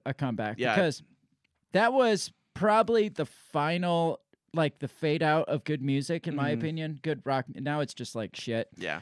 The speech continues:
Speaker 1: Um, all the good po-, pop punk bands that survived turned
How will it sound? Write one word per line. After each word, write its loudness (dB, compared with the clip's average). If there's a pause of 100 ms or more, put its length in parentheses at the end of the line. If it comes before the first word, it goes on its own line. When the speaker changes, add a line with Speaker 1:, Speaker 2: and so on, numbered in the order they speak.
(140)
Speaker 1:
Um, 2
all 4
the 0
good -2
po-, 2 (400)
pop 0
punk -2
bands -2
that 0
survived 0
turned -2